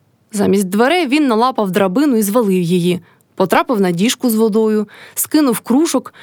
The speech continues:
і шубовснув у воду обома руками. Кайдашиха наносила повнісіньку діжку води. Вода через верх полилась додолу. «Жінко, де ти у вражого сина діла двері?» — кричав Кайдаш.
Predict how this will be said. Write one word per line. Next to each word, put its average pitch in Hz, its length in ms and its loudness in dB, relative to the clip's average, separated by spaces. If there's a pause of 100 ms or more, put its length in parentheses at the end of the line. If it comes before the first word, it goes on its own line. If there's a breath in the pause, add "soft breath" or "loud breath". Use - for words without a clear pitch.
(120)
і 220 100 0
шубовснув 240 760 0
у 226 60 2
воду 208 340 2
обома 196 320 2
руками. 202 420 -4 (340 loud breath)
Кайдашиха 220 560 0
наносила 226 520 0
повнісіньку 269 800 0
діжку 233 400 0
води. 202 360 0 (440)
Вода 190 280 2
через 185 360 -2
верх 190 260 -2
полилась 180 440 0
додолу. 180 540 -2 (800 loud breath)
«Жінко, 262 640 -2 (400 soft breath)
де 247 240 0
ти 403 120 0
у 370 120 0
вражого 349 540 0
сина 339 480 0 (140 loud breath)
діла 302 360 0
двері?» — 254 680 -2 (200)
кричав 196 420 -4
Кайдаш. 185 520 -6